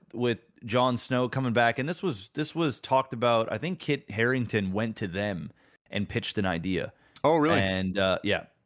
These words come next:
Speaker 1: and they said, "We'll think about it." Now it's starting to get a bit of traction. Um, maybe because, because Kit Harington's career after Game of Thrones not going particularly well.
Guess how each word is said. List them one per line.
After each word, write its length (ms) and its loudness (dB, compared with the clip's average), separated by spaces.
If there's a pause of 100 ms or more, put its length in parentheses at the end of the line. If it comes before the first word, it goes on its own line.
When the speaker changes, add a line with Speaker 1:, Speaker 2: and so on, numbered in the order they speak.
Speaker 1:
and 380 0
they 100 2
said, 340 -2 (300)
"We'll 160 0
think 220 -2
about 260 2
it." 160 -4
Now 260 0
it's 80 -6
starting 240 -2
to 40 -4
get 140 -2
a 40 -6
bit 120 -2
of 80 -2
traction. 520 -2 (520)
Um, 640 2
maybe 300 0
because, 240 -2
because 280 -2
Kit 180 -2
Harington's 680 -4 (260)
career 600 2 (100)
after 240 0
Game 200 -2
of 80 -6
Thrones 640 -4 (640)
not 380 0
going 560 0 (200)
particularly 560 -2
well. 400 2